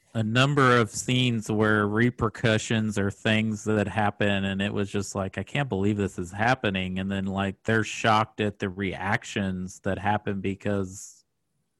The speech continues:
they do these things, and they're not even realizing what they're doing 'cause they don't even know what it means. They're just doing 'cause they saw this on dance videos and stuff.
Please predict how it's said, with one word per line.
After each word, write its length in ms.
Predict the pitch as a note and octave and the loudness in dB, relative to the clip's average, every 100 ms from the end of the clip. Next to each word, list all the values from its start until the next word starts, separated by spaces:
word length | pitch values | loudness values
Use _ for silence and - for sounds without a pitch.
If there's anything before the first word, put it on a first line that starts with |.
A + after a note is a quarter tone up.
| _ _ _ _ - | _ _ _ _ -16
they 320 | G#2+ G#2+ G2 | -4 -2 -2
do 280 | G2+ G#2+ A#2+ | 0 0 2
these 260 | A2+ F#2+ | 0 -2
things, 280 | - F#2+ G2 | -4 -6 -4
and 100 | G2+ | -4
they're 100 | G#2 | 0
not 180 | A#2 A#2+ | 2 4
even 220 | A#2 A2 | 4 2
realizing 480 | A2 A#2 A2+ A2 G#2+ | 0 2 4 2 0
what 180 | G#2+ G#2 | -2 -2
they're 140 | G2+ | -4
doing 360 | F#2+ A#2+ A#2+ G#2+ | 0 0 0 -2
'cause 180 | G#2 G2 | -2 0
they 100 | A2 | 0
don't 140 | A2+ | 0
even 100 | A2 | 0
know 140 | A2 G#2+ | -2 0
what 100 | G#2 | 0
it 80 | |
means. 380 | G2+ A#2 A#2 G2+ | -2 -4 -4 -4
They're 100 | G2+ | -4
just 360 | G2+ G#2+ - _ _ _ | -4 -6 -8 _ _ _
doing 280 | - A#2 A#2 | -2 0 0
'cause 180 | A2 G#2 | -2 -2
they 120 | G#2+ | -2
saw 360 | G2+ - A2+ G#2+ | -4 0 2 2
this 260 | G#2+ G2+ A2+ | 0 -2 -2
on 360 | G#2 G2 F#2+ - _ _ _ _ _ - | -2 -4 -10 -16 _ _ _ _ _ -6
dance 380 | G2+ B2+ B2+ - | -2 0 -2 -2
videos 600 | G#2 G2 G2 F#2+ F#2+ F#2 | -2 0 -2 -4 -6 -10
and 180 | F#2 | -12
stuff. 540 | F2+ - G#2 F2+ F#2 | -14 -10 -8 -8 -10